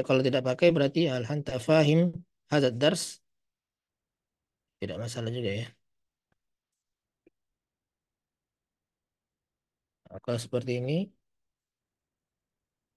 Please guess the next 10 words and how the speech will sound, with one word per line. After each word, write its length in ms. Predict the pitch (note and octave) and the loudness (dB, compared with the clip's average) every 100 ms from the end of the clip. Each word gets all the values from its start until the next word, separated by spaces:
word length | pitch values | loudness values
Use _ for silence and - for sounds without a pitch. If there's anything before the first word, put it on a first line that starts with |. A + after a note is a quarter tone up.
| _ _ G2+ _ _ _ _ _ _ _ _ _ _ _ - - | _ _ _ _ _ _ _ _ _ _ _ _ _ _ -14 4
fahim 340 | D3+ D3+ E3 A3+ B3+ - | 6 8 8 6 4 4
hazad 240 | C#3+ A#2 A2 | 6 6 4
dars, 180 | E3+ - - _ | 0 -2 -12 _
hal 100 | - B2 | -6 -4
anta 160 | B2 - | -4 -2
fahim 220 | - C#3+ B2+ | 2 2 4
hazad 200 | D3 C3 A#2+ | 2 2 2
dars, 180 | G3 - - - _ | 2 0 -10 -16 _
bisa 120 | - - | -12 -8
juga. 160 | F#3 F3+ | -6 -8